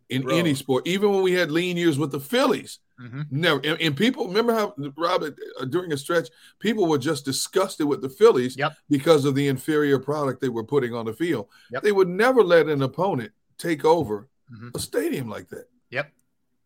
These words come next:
Speaker 2: Bruh.
Speaker 3: But that's
Speaker 1: But
Speaker 3: where we are.
Speaker 1: this,
Speaker 3: That's
Speaker 1: but
Speaker 3: where we are, man.
Speaker 2: The, the old man right now
Speaker 3: Uh, uh,
Speaker 2: is
Speaker 3: spinning.
Speaker 2: rolling over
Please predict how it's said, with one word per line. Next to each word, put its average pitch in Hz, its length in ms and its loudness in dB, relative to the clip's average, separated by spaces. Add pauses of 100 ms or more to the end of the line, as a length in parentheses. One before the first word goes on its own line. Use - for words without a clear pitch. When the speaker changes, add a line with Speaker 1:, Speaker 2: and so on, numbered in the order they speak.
(120)
Speaker 2:
Bruh. 131 140 -4
Speaker 3:
But - 100 -6
that's 151 200 0
Speaker 1:
But 170 80 4
Speaker 3:
where 165 120 2
we 160 140 4
are. 190 120 12
Speaker 1:
this, 415 320 0 (140)
Speaker 3:
That's 147 260 2
Speaker 1:
but 156 60 -2
Speaker 3:
where 156 160 0
we 147 140 -2
are, 123 180 0
man. 87 320 -16
Speaker 2:
The, 147 140 -10
the 143 260 -8
old 160 260 -4
man 139 320 -8
right 98 240 -12
now 90 280 -16 (500)
Speaker 3:
Uh, 139 80 -10 (100)
uh, 120 60 -8
Speaker 2:
is 107 160 -8
Speaker 3:
spinning. 151 480 2
Speaker 2:
rolling 147 320 -4 (220)
over 123 600 -4